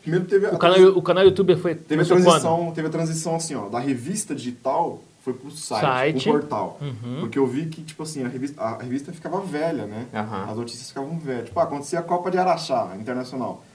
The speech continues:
Speaker 1: Saía dali um mês só, ninguém mais queria ver, né?
Speaker 2: Já era.
Speaker 1: E o Instagram tava nascendo também, né? Dois mil e quinze, dois mil e treze, ele tava tomando força. E aí, falei, preciso ganhar dinheiro com isso. Tem que ser uma coisa. Aí criei o portal, migrei tudo pra lá, saía notícias,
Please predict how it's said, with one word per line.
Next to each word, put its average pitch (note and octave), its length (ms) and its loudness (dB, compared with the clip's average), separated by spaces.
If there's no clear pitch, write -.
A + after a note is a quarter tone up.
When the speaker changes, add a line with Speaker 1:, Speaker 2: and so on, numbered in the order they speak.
Speaker 1:
Saía D#3+ 320 0
dali A3 160 0
um C4 100 0
mês F3+ 280 10
só, C3+ 280 2
ninguém B2 220 0
mais D4 160 -4
queria D3+ 260 2
ver, A2 340 -2
né? G#2+ 100 -10
Speaker 2:
Já C3+ 100 -2
era. B2+ 300 -2
Speaker 1:
E C3+ 80 0
o D3 40 4
Instagram D3+ 360 -2
tava F3 340 0
nascendo D#3+ 500 -4
também, G#2+ 360 -8
né? A2+ 280 -10
Dois G#2+ 160 -12
mil A2+ 140 -6
e - 40 -12
quinze, B2 160 -4
dois A2+ 100 -8
mil A2+ 100 -8
e - 40 -12
treze, A#2 180 -6
ele B2 80 -6
tava B2+ 140 -10
tomando C#3 240 -8
força. G2+ 480 -10
E A#2 100 -2
aí, A#2+ 300 2
falei, A2+ 300 -8
preciso G#2+ 240 -12
ganhar A2 140 -4
dinheiro G#2+ 220 -6
com C3+ 80 -8
isso. F#2+ 340 -10
Tem F#2+ 100 -12
que F#2 80 -14
ser G3+ 80 -12
uma - 60 -16
coisa. G3+ 200 -10
Aí G#2 140 -10
criei B2 180 -2
o A#2+ 40 -2
portal, B2+ 580 -6
migrei B2 300 -4
tudo B2+ 200 -12
pra A#2+ 200 -12
lá, C3+ 320 -10
saía A2+ 260 -10
notícias, A2+ 480 -12